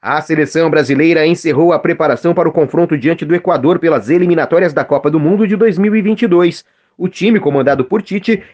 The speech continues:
realizou o último treinamento na Granja Comari, em Teresópolis. Brasil e Equador se enfrentam nesta sexta-feira, às nove e meia da noite, no estádio Beira-Rio. Na terça-feira,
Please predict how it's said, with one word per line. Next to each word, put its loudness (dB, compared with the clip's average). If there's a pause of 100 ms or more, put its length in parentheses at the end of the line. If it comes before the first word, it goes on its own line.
realizou 2
o 0
último 2
treinamento 0
na 0
Granja 0
Comari, -2
em -2
Teresópolis. 0 (240)
Brasil 0
e 2
Equador 0 (160)
se -4
enfrentam 2
nesta 0
sexta-feira, -2 (200)
às -4
nove 2
e 0
meia 2
da 0
noite, 0
no 2
estádio -2
Beira-Rio. 0 (260)
Na -6
terça-feira, -2